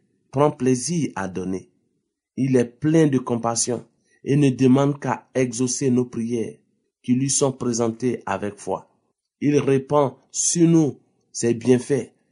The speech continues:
afin que nous puissions en faire part à d'autres et que nous devenions semblables à lui.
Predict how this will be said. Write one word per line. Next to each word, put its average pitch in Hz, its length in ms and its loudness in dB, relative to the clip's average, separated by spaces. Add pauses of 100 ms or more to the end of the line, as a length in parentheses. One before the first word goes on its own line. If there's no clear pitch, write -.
(120)
afin 110 340 -2
que 135 120 -2
nous 127 200 2
puissions 135 640 -2 (260)
en 117 160 0
faire 123 300 -4
part 131 420 -4 (280)
à 101 160 -2
d'autres 123 460 -4 (380)
et 131 140 -2
que 135 120 -2
nous 139 180 4
devenions 131 540 0 (140)
semblables 139 880 0 (200)
à 95 120 -4
lui. 92 280 -10